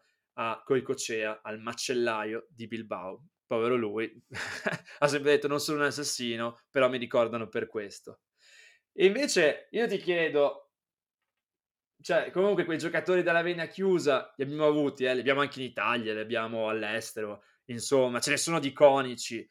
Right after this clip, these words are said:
per un motivo o per l'altro. Se io te lo dovessi chiedere un altro, al di là di Montero, chi mi diresti? Uno che magari si faceva prendere da momenti di pazzia, pazzia, follia criminale, qualcosa di, di mai visto prima, di,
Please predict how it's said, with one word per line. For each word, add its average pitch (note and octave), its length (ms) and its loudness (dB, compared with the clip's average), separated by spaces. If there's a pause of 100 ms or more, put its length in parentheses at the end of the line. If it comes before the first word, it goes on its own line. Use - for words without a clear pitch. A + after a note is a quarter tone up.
(140)
per C#3 160 2
un C3+ 80 0
motivo C3+ 320 0
o C3 60 -2
per B2+ 180 0
l'altro. G#2+ 520 -2 (320)
Se - 220 0
io A#3+ 200 6
te F#3+ 140 0
lo E3+ 80 2
dovessi F3 320 -2
chiedere F3 240 2
un E3 80 -4
altro, B2 440 2
al A#2+ 60 4
di C3+ 80 -6
là C#3 140 0
di C#3+ 100 -6
Montero, B2 560 -4
chi E3+ 120 -8
mi F#3+ 100 -2
diresti? D3 420 0
Uno D3+ 160 -2
che C#3+ 380 0 (220)
magari D#3 300 2
si E3+ 140 -4
faceva - 340 -10
prendere D3 300 0
da C#3+ 100 4
momenti D3 640 -4 (480)
di C3+ 220 -12
pazzia, C#3 760 0 (320)
pazzia, - 320 -2
follia D3 380 0
criminale, C#3 720 -2
qualcosa D3 460 4
di, C3 420 0 (220)
di D#3+ 120 2
mai D3+ 200 4
visto D3+ 320 -4
prima, D3 440 -4
di, B2 380 -6